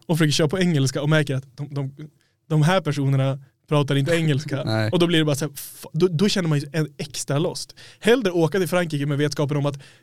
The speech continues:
Speaker 1: jag måste kunna någon franska, annars är jag helt körd.
Speaker 2: Ja.
Speaker 1: Min morsa berättade om när hon var där och, eh, vad heter det, tågluffade på åttiotalet.
Speaker 2: Mm.
Speaker 1: Och att så här, och, så, alltså, så här, kunde åtminstone lite bräcklig, liksom, skolfranska,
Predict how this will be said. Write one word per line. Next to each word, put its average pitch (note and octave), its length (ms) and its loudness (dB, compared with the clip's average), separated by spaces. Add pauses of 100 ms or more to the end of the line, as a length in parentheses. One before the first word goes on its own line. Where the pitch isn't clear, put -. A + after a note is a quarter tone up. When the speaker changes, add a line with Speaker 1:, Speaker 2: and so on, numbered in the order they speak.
(180)
Speaker 1:
jag E3 180 2
måste F3+ 400 2
kunna C#3+ 240 0
någon D3 340 2
franska, C#3+ 480 -2
annars E3 260 0
är D3 40 -4
jag C#3+ 120 -6
helt D#3+ 680 -2
körd. C3+ 340 -6 (100)
Speaker 2:
Ja. A2+ 260 0 (160)
Speaker 1:
Min D#3+ 180 0
morsa F#3 280 2
berättade C#3+ 260 2
om C3+ 80 0
när C#3 80 2
hon C#3 120 2
var C3+ 80 2
där C3+ 160 0
och, C3 220 0 (180)
eh, C#3+ 420 -10
vad D3+ 140 -10
heter C#3+ 140 -8
det, B2+ 160 -8
tågluffade D3+ 540 0
på C#3+ 80 -4
åttiotalet. C#3 580 -4 (120)
Speaker 2:
Mm. A#2 160 -2
Speaker 1:
Och D#3 80 4
att D3+ 80 0
så D3+ 60 0
här, C#3 260 0 (840)
och, G3 120 2 (260)
så, - 140 -2
alltså, F#3 240 0
så E3 80 0
här, D3+ 80 -2
kunde G#3 280 0
åtminstone F3+ 540 0
lite C#3+ 160 0
bräcklig, D3+ 640 -2
liksom, C3+ 240 -2
skolfranska, D3+ 840 0